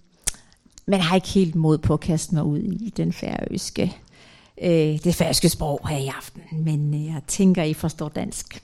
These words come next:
så vi prøver på den måde. Og, øh, jeg har fået lov til at, at dele med,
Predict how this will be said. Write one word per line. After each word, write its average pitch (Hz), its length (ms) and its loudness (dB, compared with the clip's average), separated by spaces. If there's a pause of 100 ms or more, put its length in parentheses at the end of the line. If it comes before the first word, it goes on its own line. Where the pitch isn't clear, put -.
så - 180 -4
vi 160 120 0
prøver 160 380 0 (260)
på 180 80 0
den 160 180 0
måde. 156 220 0 (1200)
Og, 190 520 6
øh, 185 140 8
jeg 220 80 6
har 262 60 4
fået 254 200 4
lov 240 180 10
til 247 300 6
at, 196 400 4
at 202 140 0
dele 214 260 8
med, 202 380 8